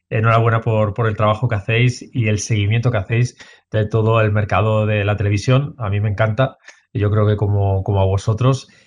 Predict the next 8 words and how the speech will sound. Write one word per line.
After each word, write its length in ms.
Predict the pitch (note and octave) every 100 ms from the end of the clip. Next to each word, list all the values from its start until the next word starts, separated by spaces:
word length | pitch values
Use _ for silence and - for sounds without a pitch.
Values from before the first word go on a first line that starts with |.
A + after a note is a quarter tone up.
| _ -
y 580 | A2 G#2+ G#2 G2+ G2 F#2
soy 180 | A2
un 80 | G2+
gran 220 | G2+ G2
fan 220 | - G#2 G2+
de, 440 | G2+ F#2 F2 F2 -
de, 360 | F#2+ F#2+ E2+ E2+
de, 360 | F2+ E2 F2